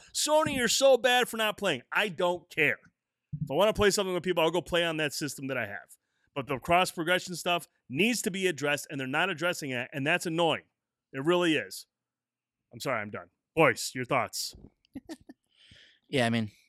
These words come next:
Speaker 2: I don't really have too much more to say on the, on the crossplay thing. I mean, you, you pretty much nailed it there. Uh, we've,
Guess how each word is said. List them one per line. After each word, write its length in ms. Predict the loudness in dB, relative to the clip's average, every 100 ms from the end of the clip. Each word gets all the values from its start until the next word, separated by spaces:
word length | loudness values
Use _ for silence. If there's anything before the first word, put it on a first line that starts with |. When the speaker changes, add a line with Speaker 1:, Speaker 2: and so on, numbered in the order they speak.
| -12
Speaker 2:
I 240 | -6 -4 -6 -12 _ -6
don't 100 | -2
really 180 | 0 0
have 180 | -2 -4
too 140 | -2
much 480 | 0 0 -2 -4 -6
more 160 | -6 -4
to 60 |
say 180 | -4 -2
on 140 | 0 -2
the, 60 |
on 180 | -2 -4
the 60 | -6
crossplay 520 | -4 -6 -4 -6 -6
thing. 180 | -4 -4
I 60 |
mean, 160 | -4 -6
you, 100 | -8
you 160 | -12 -12
pretty 200 | -8 -4
much 220 | -6 -6
nailed 260 | -6 -6
it 80 | -8 -6
there. 260 | -6 -6 -10 -10
Uh, 420 | -6 -4 -4 -6
we've, 260 | -8 -10